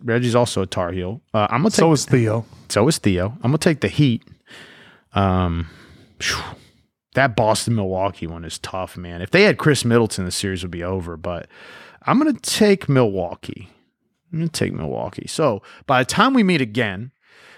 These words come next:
Speaker 1: according to me and the Big Hulk, we will have, uh, Golden State and Milwaukee playing either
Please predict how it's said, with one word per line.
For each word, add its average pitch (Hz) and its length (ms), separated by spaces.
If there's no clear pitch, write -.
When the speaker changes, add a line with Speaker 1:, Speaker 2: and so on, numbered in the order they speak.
Speaker 1:
according 202 340
to 160 60
me 165 140
and 131 140
the 113 60
Big 113 300
Hulk, 107 560
we 165 160
will 175 160
have, 107 560
uh, 95 240
Golden 135 460
State 123 600
and 104 220
Milwaukee 104 600
playing - 640
either 117 480